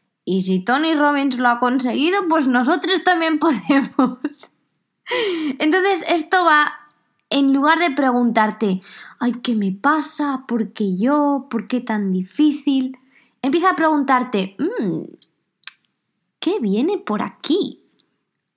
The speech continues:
Mm, ¿a qué voy? Mm". Esto te va a demostrar el potencial que tienes, lo que está llegando, con lo que tienes que conectar. Le escuché una vez algo que se me quedó grabado,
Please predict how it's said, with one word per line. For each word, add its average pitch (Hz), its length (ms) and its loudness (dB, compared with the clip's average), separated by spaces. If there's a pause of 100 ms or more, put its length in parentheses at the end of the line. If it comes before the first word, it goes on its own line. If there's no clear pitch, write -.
Mm, 208 500 -4 (220)
¿a 214 200 -2
qué 185 200 0
voy? 262 360 -4 (1080)
Mm". 175 320 -2 (840)
Esto 294 340 0
te 339 120 0
va 294 100 6
a 277 60 2
demostrar 262 560 2
el 247 160 0
potencial 233 800 0
que 226 120 0
tienes, - 760 -10 (220)
lo 202 200 -2
que 196 80 -4
está 302 480 0
llegando, 185 600 -2
con 208 160 0
lo 190 100 0
que 196 120 0
tienes 285 420 -2
que 247 220 -4
conectar. - 1080 -2 (560)
Le 226 120 0
escuché 254 500 0
una 302 200 4
vez 269 420 -2 (100)
algo 214 300 0
que 202 160 -2
se 190 220 -4
me 175 200 -2
quedó 190 340 0
grabado, 190 640 2